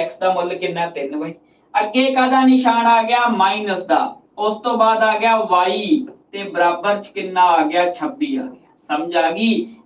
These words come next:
x ਦਾ ਮੁੱਲ ਕਿੰਨਾ ਹੈ? ਤਿੰਨ ਵਾਈ। ਤਾਂ ਜਿੱਥੇ ਆਹ ਵਾਲਾ x ਹੈ, ਉੱਥੇ ਆ ਗਿਆ ਤਿੰਨ ਵਾਈ, ਮਾਈਨਸ ਵੀ ਸੇਮ ਆ ਗਿਆ, y ਵੀ ਸੇਮ ਆ ਗਿਆ, ਛੱਬੀ ਵੀ ਸੇਮ ਆ ਗਿਆ। ਜੇ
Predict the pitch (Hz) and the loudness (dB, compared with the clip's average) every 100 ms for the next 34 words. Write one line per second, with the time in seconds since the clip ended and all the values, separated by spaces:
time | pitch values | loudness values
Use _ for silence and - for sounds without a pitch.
0 | - 196 196 - 226 226 226 233 226 226 | -2 -2 -2 0 2 2 2 2 0 0
1 | 226 233 - 175 170 175 185 190 196 - | 0 0 0 -2 -2 0 2 0 -4 -12
2 | _ 226 214 226 254 254 233 254 269 269 | _ 0 0 0 2 2 2 2 2 2
3 | 254 254 - 262 233 - - - 214 247 | 2 -2 -2 0 2 0 -4 -4 -2 2
4 | 233 220 220 226 226 175 175 180 190 220 | 4 2 2 0 0 -2 0 0 0 0
5 | 226 - - 185 185 208 247 254 269 269 | -6 -14 -12 -2 0 2 4 2 2 2
6 | 262 254 254 240 247 240 240 233 247 247 | 2 2 2 2 4 4 4 4 2 2
7 | 240 196 214 233 254 262 - 226 233 233 | 2 2 2 2 4 4 4 4 4 4
8 | 233 226 233 226 - - 170 208 220 208 | 2 4 2 2 -2 -4 -4 -4 -2 -2
9 | 202 202 196 190 202 208 202 - _ 165 | 0 2 2 2 2 2 0 -10 _ -18
10 | 160 190 220 240 | 0 2 4 2